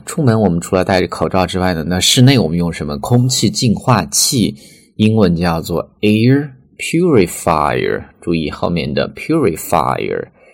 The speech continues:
它是一个名词，净化的一些装置。Purifier，purifier，这么去讲。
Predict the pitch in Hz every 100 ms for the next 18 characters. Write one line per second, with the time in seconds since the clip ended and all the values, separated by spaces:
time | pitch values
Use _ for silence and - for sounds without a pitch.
0 | _ _ - 82 - 80 - 82 82 71
1 | 98 - 76 65 - 123 - - - 147
2 | 131 - 60 64 - 82 - 139 143 -
3 | - - - - 160 175 151 90 73 -
4 | 76 52 50 50 50 - _ - 156 147
5 | 82 - 50 55 - 85 98 87 - 71
6 | 62 50